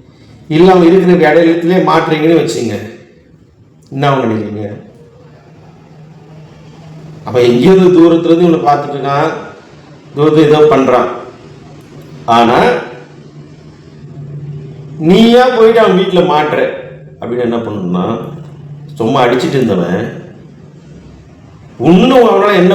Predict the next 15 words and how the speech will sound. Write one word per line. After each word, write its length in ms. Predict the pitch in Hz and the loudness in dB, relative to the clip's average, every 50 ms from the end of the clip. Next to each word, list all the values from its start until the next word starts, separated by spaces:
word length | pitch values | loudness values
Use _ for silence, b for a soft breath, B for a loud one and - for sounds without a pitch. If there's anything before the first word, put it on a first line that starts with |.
| 175 185 | 0 0
பண்ண 120 | 180 175 165 | 0 0 0
முடியும், 280 | 165 165 185 190 180 165 | 0 2 2 2 2 2
இன்னும் 220 | 165 170 170 165 - | 2 0 0 -2 0
சேர்த்த 300 | 165 165 165 165 165 165 160 | 0 0 2 2 0 -2 0
கூட 140 | 156 160 151 | 0 0 0
அப்படிதான் 460 | 143 - 151 151 143 151 160 160 156 | 0 -2 -2 -4 -2 0 0 0 0
பரிகாரம் 460 | 143 131 139 135 135 135 131 127 120 117 | 0 0 0 0 2 2 2 2 2 0
இருக்கு. 180 | 117 117 117 120 117 | 0 0 0 0 0
நிறைய 300 | 123 135 160 175 180 196 196 185 | 2 2 4 4 4 4 4 4
பேர் 180 | 180 180 170 156 | 2 2 2 2
நான் 120 | 147 143 151 | 0 -2 -2
கேள்விப்பட்டிருக்கேன். 720 | 151 143 143 143 135 - 131 127 - 131 131 165 170 160 139 | -4 -4 -4 -4 -4 -4 -4 -4 -4 -2 0 2 2 2 2
நடைமுறை 400 | 139 - 175 180 185 180 170 147 143 139 | 0 2 2 4 4 4 4 4 4 2
வாழ்க்கையில 420 | 143 170 185 190 185 180 180 170 160 - - | 2 2 2 2 2 2 2 2 0 0 -2
பொறுத்தவரைக்கும் 680 | 143 139 127 - - 131 139 127 127 123 135 151 180 185 | -6 -6 -8 -8 -10 -8 -6 -6 -6 -4 -4 -4 -4 -4